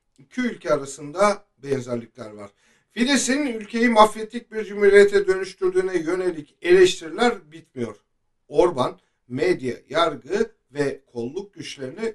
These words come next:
tek elinde tutuyor. Muhaliflere nefes bile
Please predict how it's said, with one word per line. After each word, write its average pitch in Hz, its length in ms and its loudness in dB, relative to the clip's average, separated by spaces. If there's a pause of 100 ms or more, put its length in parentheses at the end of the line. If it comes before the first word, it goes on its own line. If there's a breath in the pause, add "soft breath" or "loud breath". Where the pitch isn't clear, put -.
tek 147 180 -20
elinde 123 300 -6
tutuyor. 110 360 -18 (360)
Muhaliflere 151 720 0 (220)
nefes 123 600 -4
bile 147 320 -12